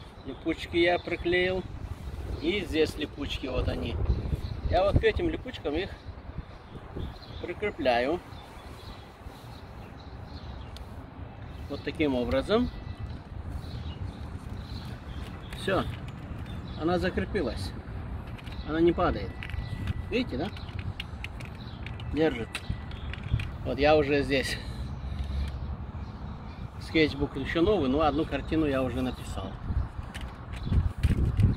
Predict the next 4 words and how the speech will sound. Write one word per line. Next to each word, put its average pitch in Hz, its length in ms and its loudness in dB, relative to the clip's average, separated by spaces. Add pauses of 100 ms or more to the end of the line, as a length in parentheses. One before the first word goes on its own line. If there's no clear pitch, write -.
(560)
Сегодня 160 340 0
буду 156 280 4
писать - 520 8
следующее. - 720 0